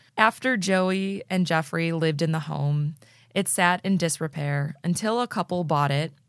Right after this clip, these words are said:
who wished to remain anonymous for, I guess, good reasons. I mean, I would too. So they purchased the home in December of twenty eleven. And they started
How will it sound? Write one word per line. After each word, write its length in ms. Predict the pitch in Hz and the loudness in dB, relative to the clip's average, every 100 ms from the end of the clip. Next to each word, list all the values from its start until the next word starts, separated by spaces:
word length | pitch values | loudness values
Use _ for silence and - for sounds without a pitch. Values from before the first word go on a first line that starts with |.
| _ | _
who 300 | - 185 180 | -2 0 0
wished 480 | 175 185 - - - | 2 0 0 -4 -4
to 100 | 180 | -2
remain 460 | 196 185 165 175 220 | 2 2 0 0 -2
anonymous 800 | 202 135 143 147 185 - - - _ | 0 0 0 0 -2 -6 -8 -14 _
for, 500 | - - - 170 147 | -20 -6 0 2 2
I 100 | 110 | -4
guess, 360 | 127 123 - - _ _ 214 | -4 -6 -8 -14 _ _ -6
good 220 | 170 156 | 0 0
reasons. 540 | 135 143 185 147 147 143 | 0 -2 0 -2 -2 -4
I 40 | |
mean, 160 | 139 131 | -4 -2
I 120 | 135 | -2
would 180 | 143 143 | -2 -4
too. 280 | 147 143 - _ _ _ _ _ _ _ _ _ _ - - - | -6 -6 -8 _ _ _ _ _ _ _ _ _ _ -20 -20 -8
So 100 | 202 | 0
they 140 | 214 | 0
purchased 400 | 214 214 214 - | 0 -2 -2 -4
the 80 | 220 | -2
home 300 | 190 180 175 | 0 0 0
in 160 | 180 175 | -2 -2
December 480 | 170 165 165 165 | -2 -2 0 0
of 140 | 156 139 | -4 -6
twenty 300 | - 156 151 | -4 -2 0
eleven. 580 | 135 - - - - - _ _ _ _ _ _ _ | -2 -2 -4 -8 -10 -12 _ _ _ _ _ _ _
And 140 | 190 196 | 2 2
they 100 | 254 | 2
started 540 | - 247 214 208 208 | 0 0 0 0 0